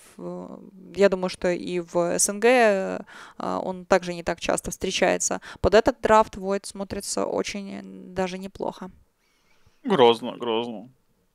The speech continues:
Speaker 2: Тут особенно грозно он будет смотреться, если у него будет экзортовый инвокер с, эм, Максином экзортом. Ох, там такие сочные будут саундтреки залетать. <clears throat> И потом все это дело не спасает.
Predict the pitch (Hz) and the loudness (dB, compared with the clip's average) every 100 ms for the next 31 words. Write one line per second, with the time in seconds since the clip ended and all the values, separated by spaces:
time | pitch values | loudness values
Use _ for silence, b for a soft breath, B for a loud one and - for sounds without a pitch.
0 | - - - 131 143 - 143 143 139 151 | -20 -14 -10 0 2 6 6 8 8 8
1 | 139 131 131 - 131 131 127 123 - 123 | 6 4 4 6 6 6 4 2 2 -4
2 | 120 117 117 120 120 117 120 120 117 117 | -2 0 0 2 4 4 0 4 4 4
3 | 120 - _ _ _ - - - 110 110 | -2 -6 _ _ _ -14 -8 0 2 4
4 | 110 107 104 107 104 120 123 - 131 117 | 2 0 -4 -8 -8 2 2 2 -2 -2
5 | 117 117 117 - 113 b _ _ _ _ | 4 6 6 4 -4 b _ _ _ _
6 | _ _ _ _ _ - _ _ _ - | _ _ _ _ _ -20 _ _ _ 6
7 | 151 123 110 - 117 - 127 113 117 - | 10 10 8 4 0 0 0 2 2 2
8 | 117 110 110 - 117 - 120 - 110 110 | -2 -4 -4 -2 0 4 4 4 2 4
9 | 113 107 - - - - - - - - | 6 6 2 -4 -2 -6 -8 -20 -20 0
10 | 139 127 147 139 135 131 135 135 131 - | 4 8 6 6 4 8 8 6 2 0
11 | 147 - 95 95 - | 2 6 6 6 0